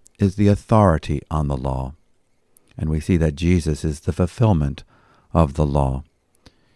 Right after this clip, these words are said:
He is our Sabbath. He is our rest. So let's go to the book of Psalms now and read together Psalm thirty-six, verses one to twelve, "And sing of his steadfast love."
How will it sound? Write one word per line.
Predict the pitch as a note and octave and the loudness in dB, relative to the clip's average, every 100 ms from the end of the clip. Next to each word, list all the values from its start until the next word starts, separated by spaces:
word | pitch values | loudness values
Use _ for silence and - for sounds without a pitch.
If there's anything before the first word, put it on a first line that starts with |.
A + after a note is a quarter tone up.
| - | -12
He | - F2+ | 0 0
is | F2+ G2 D2+ C#2 - | 4 4 2 -2 -8
our | E2+ D2 D2+ | -4 -4 -4
Sabbath. | - D2+ C#2+ D2 - - - _ _ | -2 -2 -2 -4 -8 -20 -20 _ _
He | - E2+ E2+ | -6 -2 0
is | E2+ - | 0 0
our | D#2 D2 | -4 -2
rest. | D2+ D2 - - - _ _ _ _ _ _ _ - | -2 -4 -10 -20 -20 _ _ _ _ _ _ _ -4
So | A2+ | 2
let's | B2 C#3 | 2 2
go | - A2 | 0 0
to | - | 0
the | F#2+ | -4
book | F2 G2 | -2 -2
of | F#2 | -2
Psalms | - F2+ F#2 F#2+ - | 0 2 2 0 0
now | E2 D#2+ F2+ G#2+ _ _ _ _ - | 2 2 0 -4 _ _ _ _ -4
and | F#2 F2 | 0 2
read | G2+ C3 | 2 2
together | G#2+ F2 D#2 D#2 D#2 - _ | 0 2 4 4 2 -4 _
Psalm | - - D#2+ E2 | -8 -2 0 0
thirty-six, | - - F2 F#2 - D2 C#2+ - - - | -2 -2 -2 -2 0 -2 -2 -10 -16 -6
verses | D#2+ - D2+ D2+ | -6 -4 -6 -2
one | D#2 D#2+ E2+ F2 - | 2 2 2 -2 -6
to | F#2 | -8
twelve, | - D#2+ C#2 C2 C2 - - _ _ - | -4 -2 0 -2 -6 -14 -20 _ _ -8
"And | D#2 D2+ C#2+ | -4 -4 -8
sing | - - G#2 G#2+ G#2+ - | -6 0 2 2 -4 -8
of | D#2 | -4
his | D#2 C#2 | -2 -4
steadfast | - - G#2 G2 - G2 F#2+ F#2 - D#2+ | -10 -2 0 0 -2 -2 -2 -2 -6 -2
love." | D2+ C#2 C#2+ - | 0 0 -4 -12